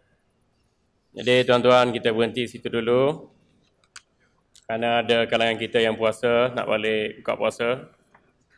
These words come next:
Terutamanya saya lah. Dah ada kalangan kita yang dah beraya. <laughs> Beraya pula. Tak ada, sebenarnya raya satu je. Tapi ada istilah,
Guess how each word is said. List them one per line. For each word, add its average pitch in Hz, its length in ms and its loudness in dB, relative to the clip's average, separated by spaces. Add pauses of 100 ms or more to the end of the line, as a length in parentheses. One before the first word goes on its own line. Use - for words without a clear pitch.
(1700)
Terutamanya 120 560 2
saya 110 320 0
lah. 156 160 6 (1400)
Dah 117 380 2
ada 117 240 2
kalangan 120 320 2
kita 123 240 0
yang 120 160 0
dah 117 80 2
beraya. 120 480 0 (240)
<laughs> - 160 -18 (580)
Beraya 139 400 6
pula. 123 320 2
Tak 131 220 0
ada, 135 260 4
sebenarnya 135 400 0
raya 135 300 2
satu 139 340 -2
je. 131 160 -6 (960)
Tapi 127 340 0
ada 123 400 0
istilah, 123 720 -4